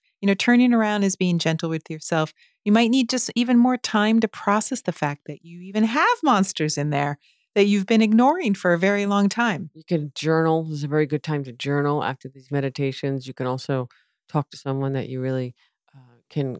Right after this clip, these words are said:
Speaker 2: confide in, or you can just actually have conversation with yourself.
Speaker 1: Yeah.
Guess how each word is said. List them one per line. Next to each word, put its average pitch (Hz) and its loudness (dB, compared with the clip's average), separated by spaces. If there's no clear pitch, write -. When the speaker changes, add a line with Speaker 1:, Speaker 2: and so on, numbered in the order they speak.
Speaker 2:
confide 135 -2
in, 135 -2
or 151 0
you 156 -2
can 165 -6
just 185 -4
actually 165 0
have 147 0
conversation 147 -6
with 139 -6
yourself. 135 -8
Speaker 1:
Yeah. 151 -8